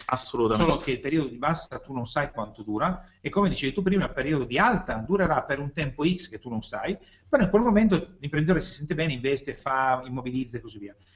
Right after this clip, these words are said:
Speaker 2: Quando arriverà il momento di bassa, che non sappiamo quanto dura, però sappiamo quanto ci pesa sulla schiena.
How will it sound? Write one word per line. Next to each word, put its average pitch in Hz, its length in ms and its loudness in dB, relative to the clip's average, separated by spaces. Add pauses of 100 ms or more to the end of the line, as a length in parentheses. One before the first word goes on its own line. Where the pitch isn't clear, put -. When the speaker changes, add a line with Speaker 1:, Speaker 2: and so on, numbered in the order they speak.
(280)
Speaker 2:
Quando 247 280 4
arriverà 160 300 6
il 143 80 4
momento 160 300 2
di 143 80 2
bassa, 123 560 0
che 123 140 -4
non 110 140 2
sappiamo 135 420 2
quanto 120 280 0
dura, 220 380 4 (140)
però 190 160 8
sappiamo 185 440 6
quanto 156 200 4
ci 147 120 0
pesa 139 200 4
sulla 123 220 2
schiena. 107 480 0